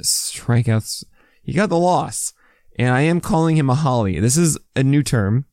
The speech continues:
A Toby generally means, like, a fifteen to twenty percent strikeout rate, and I felt like there were these guys that are, these ratio focus, I don't think have that S P one, S P two ceiling, but are just consistently good for you.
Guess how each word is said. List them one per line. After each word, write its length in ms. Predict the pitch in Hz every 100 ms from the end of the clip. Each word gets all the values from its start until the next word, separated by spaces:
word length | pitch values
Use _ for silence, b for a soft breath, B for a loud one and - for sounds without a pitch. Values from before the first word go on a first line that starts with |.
| b b b b b b
A 80 | -
Toby 380 | - - 247 269
generally 400 | 131 160 175 156
means, 320 | 143 143 -
like, 160 | 131 123
a 40 |
fifteen 360 | - 127 - 120
to 60 |
twenty 280 | 98 117 110
percent 400 | 107 113 107 104
strikeout 400 | - 101 110 113
rate, 220 | 117 120 -
and 140 | 113
I 80 | 113
felt 320 | - 156 170
like 280 | 156 151 -
there 100 | 131
were 100 | 123
these 220 | 117 104
guys 340 | 113 110 113 107
that 140 | 104
are, 260 | 101 95 b b b b
these 200 | - 101
ratio 400 | 98 143 156 160
focus, 420 | 147 147 139 151 110
I 80 | 110
don't 360 | 135 139 123
think 200 | 135 127
have 340 | 123 123 117 113
that 180 | 110 -
S 180 | 113 -
P 140 | 120
one, 280 | 104 104 107
S 140 | 113
P 140 | - 110
two 200 | - 107
ceiling, 600 | - 117 123 123 123 120 b b -
but 120 | 139
are 60 | 151
just 260 | 220 -
consistently 640 | 165 135 - 151 147 131
good 280 | 131 104 98
for 200 | - 98
you. 380 | 101 98 101